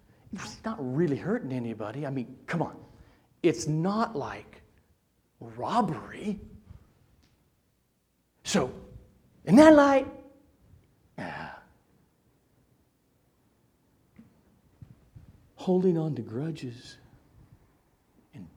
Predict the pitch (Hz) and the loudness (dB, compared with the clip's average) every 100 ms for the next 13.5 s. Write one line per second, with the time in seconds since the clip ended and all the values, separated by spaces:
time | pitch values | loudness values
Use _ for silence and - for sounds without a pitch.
0 | - 175 156 113 - - - - - - | -2 -2 -2 -6 -14 -16 -16 -16 -20 -20
1 | _ _ _ _ _ _ _ _ _ _ | _ _ _ _ _ _ _ _ _ _
2 | _ _ - - - _ - - - - | _ _ -20 -20 -20 _ -20 -18 -20 -20
3 | - 202 - - - 135 110 - - - | -10 -10 -10 -20 -6 -4 -4 -6 -20 -20
4 | - 190 185 120 - 107 110 123 156 214 | -12 -12 -10 -12 -12 -16 -12 -2 6 6
5 | 135 - 139 185 359 381 214 139 240 254 | 6 0 4 12 12 12 12 10 12 12
6 | 220 165 147 - - 233 247 302 - 254 | 12 12 8 0 6 8 10 8 12 12
7 | 247 - 247 170 - 202 240 233 - - | 12 6 2 4 4 4 4 0 -4 -8
8 | - 117 110 131 113 98 98 - - - | -8 -12 -6 -4 -4 -6 -12 -16 -14 -4
9 | 151 156 101 - - 151 165 - - - | -2 -2 -8 -10 -6 -4 -4 -6 -16 -20
10 | - - - _ _ _ _ _ _ _ | -20 -20 -20 _ _ _ _ _ _ _
11 | _ _ _ _ _ _ _ _ _ _ | _ _ _ _ _ _ _ _ _ _
12 | _ _ _ - - 110 117 113 143 143 | _ _ _ -20 -14 -10 -10 -10 -10 -8
13 | 107 135 - - | -6 -6 -6 -10